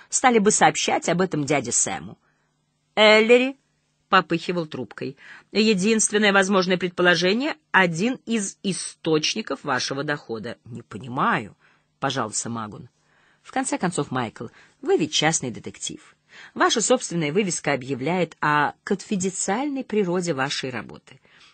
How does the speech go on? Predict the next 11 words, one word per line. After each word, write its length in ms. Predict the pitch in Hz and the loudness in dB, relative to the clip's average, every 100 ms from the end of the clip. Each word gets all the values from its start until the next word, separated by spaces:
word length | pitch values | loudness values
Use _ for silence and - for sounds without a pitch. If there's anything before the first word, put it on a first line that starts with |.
| _ 202 | _ -2
Были 220 | 339 370 | 2 2
ли 100 | 330 | 2
в 60 | |
вашем 320 | 254 262 233 220 | 0 0 -2 -6
портфеле 460 | 196 - - 240 | -6 -8 -6 -4
бумаги, 500 | 165 151 208 359 220 | -2 -4 -4 -4 -4
относящиеся 800 | 139 - 165 302 320 - 262 202 | -6 -6 -6 -6 -6 -6 -6 -8
к 40 | - | -6
клиенту 520 | 170 180 330 339 269 | -6 -4 -6 -6 -10
или 280 | - 240 196 | -6 -6 -4
делу, 540 | 143 180 349 311 | -6 -4 -2 -2